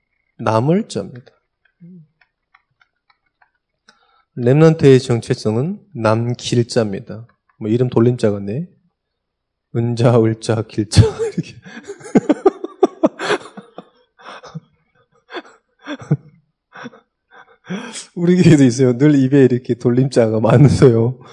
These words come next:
어, 순자, 미자, 이렇게 해가지고 여러 분 계시더라고요. 그래서, 어. 자, 어.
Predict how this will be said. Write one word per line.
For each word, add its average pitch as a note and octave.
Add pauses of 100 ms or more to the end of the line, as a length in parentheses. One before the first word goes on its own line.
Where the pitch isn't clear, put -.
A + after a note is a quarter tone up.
(360)
어, A2
순자, C#3
미자, A#2
이렇게 A2
해가지고 B2
여러 B2+
분 C#3+
계시더라고요. G#2+
그래서, G#2+ (720)
어. G#2+ (1600)
자, - (880)
어. G2